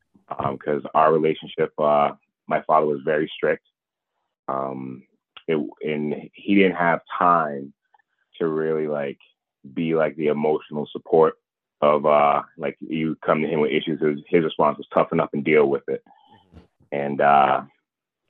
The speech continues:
my mom would be overcaring and try to do all the extra stuff, you know, like, in, in with the comfort and whatever. But I told him I wanted to play football. And when I played football, I was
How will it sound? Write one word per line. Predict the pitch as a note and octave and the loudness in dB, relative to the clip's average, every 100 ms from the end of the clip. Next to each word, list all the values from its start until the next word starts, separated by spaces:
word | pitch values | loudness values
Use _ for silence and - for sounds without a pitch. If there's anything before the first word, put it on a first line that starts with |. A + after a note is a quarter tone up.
| _ _ - | _ _ -2
my | D#2+ | 0
mom | D#2+ E2 D#2+ D#2 | 4 4 4 0
would | D2 | -2
be | D2 D#2 - | -4 -6 4
overcaring | A2 G#2+ E2+ - D2 C#2 C#2+ D2 | 4 4 0 -4 -6 -6 -8 -10
and | C#2+ | -10
try | - D2+ C#2 | -2 0 0
to | D#2+ | -6
do | C#2+ D#2 D2+ | -6 -2 4
all | D2+ | 4
the | C#2+ E2+ | 4 2
extra | F2 - - | 0 -4 -12
stuff, | - C#2 - _ _ _ _ - | -12 -14 -18 _ _ _ _ -8
you | D2 | -4
know, | C#2+ C#2+ | 0 0
like, | C#2+ C#2+ - | 0 -2 -4
in, | C#2 C#2+ C#2 - | -4 -4 -6 -4
in | D2+ C#2 D2 - | -4 -4 -6 -6
with | C#2 - | -6 -6
the | - | -2
comfort | F2 E2+ D2+ | 0 0 0
and | C#2 | -4
whatever. | C2+ C2+ C2 | -2 -4 -2
But | C#2 | 0
I | E2 | 2
told | A2+ A2 | 4 6
him | G#2+ | 6
I | |
wanted | G#2 G2 F#2+ | 4 2 2
to | |
play | F#2+ | 0
football. | F#2 F#2+ F2 F2+ F2 E2+ _ _ _ _ _ - | 2 0 2 4 4 2 _ _ _ _ _ -6
And | E2+ E2 E2 D#2+ D#2+ | -2 0 0 0 -2
when | |
I | D#2+ | -4
played | - F#2+ F2+ | 0 0 2
football, | F#2+ F2+ F2 | -2 0 2
I | E2 | 4
was | D#2 | 2